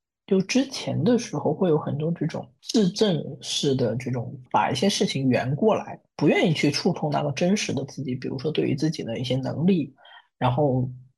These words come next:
在与人相处的过程中会显得比较的傲慢啊这些的，就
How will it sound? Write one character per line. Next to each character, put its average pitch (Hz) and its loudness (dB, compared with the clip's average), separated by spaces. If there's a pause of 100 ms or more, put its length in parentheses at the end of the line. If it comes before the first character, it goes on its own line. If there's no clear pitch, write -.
(140)
在 135 2 (120)
与 156 2
人 135 4
相 226 0
处 - -8
的 - -8 (1120)
过 - 2
程 143 -2
中 165 0
会 147 -4
显 123 -2
得 127 2
比 117 2
较 120 2
的 127 0
傲 156 2
慢 127 0 (120)
啊 - -8
这 127 -4
些 120 -6
的， 120 -8
就 175 -2